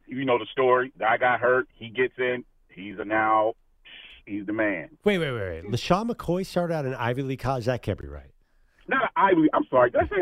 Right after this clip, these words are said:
Speaker 1: Ivy League? I'm sorry. I'm
Speaker 2: Yeah.
Speaker 1: sorry. I'm sorry. I'm sorry.
Speaker 2: Do you
Speaker 1: Sorry.
Speaker 2: mean
Speaker 1: Not an
Speaker 2: JUCO
Speaker 1: Ivy
Speaker 2: or
Speaker 1: League.
Speaker 2: something? Uh,
Speaker 1: Yeah, yeah, yeah, yeah,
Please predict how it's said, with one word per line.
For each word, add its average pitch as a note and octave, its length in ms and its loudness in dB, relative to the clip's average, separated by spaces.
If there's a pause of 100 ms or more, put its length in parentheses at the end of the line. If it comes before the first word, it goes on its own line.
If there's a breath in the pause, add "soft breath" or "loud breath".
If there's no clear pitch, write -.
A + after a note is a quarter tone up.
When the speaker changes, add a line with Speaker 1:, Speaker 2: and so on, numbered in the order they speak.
Speaker 1:
Ivy E4+ 240 4
League? F4 160 6 (100)
I'm C4+ 100 2
sorry. F2 320 -4
I'm D3+ 80 0
Speaker 2:
Yeah. B2 80 0
Speaker 1:
sorry. F2 200 6
I'm - 100 2
sorry. E2 140 4 (280)
I'm D#2 140 4
sorry. D2 220 4
Speaker 2:
Do C#3+ 60 -2
you - 60 4
Speaker 1:
Sorry. - 100 0
Speaker 2:
mean - 0 -
Speaker 1:
Not - 180 2
an C3+ 60 2
Speaker 2:
JUCO - 40 -4
Speaker 1:
Ivy E3 80 4 (100)
Speaker 2:
or A#3 40 -2
Speaker 1:
League. A3+ 100 -4
Speaker 2:
something? A#3 320 -6 (240)
Uh, A#2+ 200 -2
Speaker 1:
Yeah, B2+ 180 4
yeah, B2+ 220 0
yeah, A#2+ 240 -2
yeah, G#2 280 -2